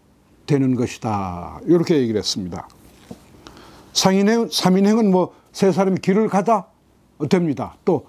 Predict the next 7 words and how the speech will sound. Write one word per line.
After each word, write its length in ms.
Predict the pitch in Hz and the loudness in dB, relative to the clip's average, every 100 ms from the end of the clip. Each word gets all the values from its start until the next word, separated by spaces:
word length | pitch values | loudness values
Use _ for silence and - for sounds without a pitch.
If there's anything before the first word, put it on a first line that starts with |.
| _ _ - | _ _ -16
셋이 400 | - 185 185 180 | 0 0 2 0
같이 300 | 175 - 185 | -2 0 0
어떤, 340 | 175 - 165 139 _ _ _ | 0 0 -2 -2 _ _ _
어, 680 | 139 127 113 107 104 101 92 - | -6 -4 -2 -4 -6 -6 -8 0
일을 260 | 196 202 175 | 2 2 0
함께 320 | 233 233 220 | 0 -2 0
하다? 340 | 208 202 175 | 0 0 -2